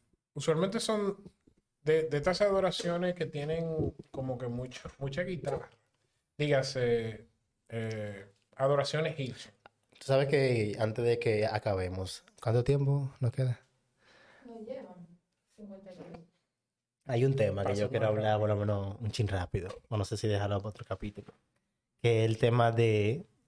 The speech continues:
Speaker 2: la profesión del músico. O sea, ¿por qué en República Dominicana tú no te dedicas a la profesión de músico? Porque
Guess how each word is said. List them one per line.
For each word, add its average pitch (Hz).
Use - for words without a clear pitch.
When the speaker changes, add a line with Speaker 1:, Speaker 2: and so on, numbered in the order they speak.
Speaker 2:
la 110
profesión 110
del 104
músico. 101
O -
sea, 98
¿por 104
qué 113
en 107
República 107
Dominicana 110
tú 104
no 98
te 101
dedicas 98
a 98
la 92
profesión 95
de 92
músico? 117
Porque 98